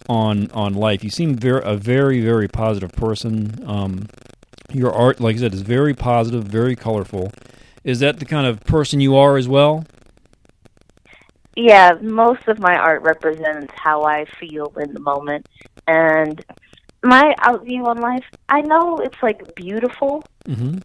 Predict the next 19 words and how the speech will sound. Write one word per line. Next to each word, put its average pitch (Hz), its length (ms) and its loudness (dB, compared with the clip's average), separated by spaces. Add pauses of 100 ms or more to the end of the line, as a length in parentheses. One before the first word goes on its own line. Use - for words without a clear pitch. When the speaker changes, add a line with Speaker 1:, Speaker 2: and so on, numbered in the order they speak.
(100)
Speaker 2:
It's 190 160 -2
very 220 400 6
beautiful. 147 640 -6
However, 175 540 2
I 160 140 4 (100)
do 180 380 -10 (320)
understand 156 920 -2 (140)
that 147 240 0
there 156 200 2
is 156 300 -2 (140)
some 151 260 -4
negative 147 480 -4
parts, 139 400 -6 (920)
uh, 147 400 -4 (100)
in 156 140 2
the 147 80 -2
world. 147 560 0 (1120)
But 220 340 4
that, 349 140 4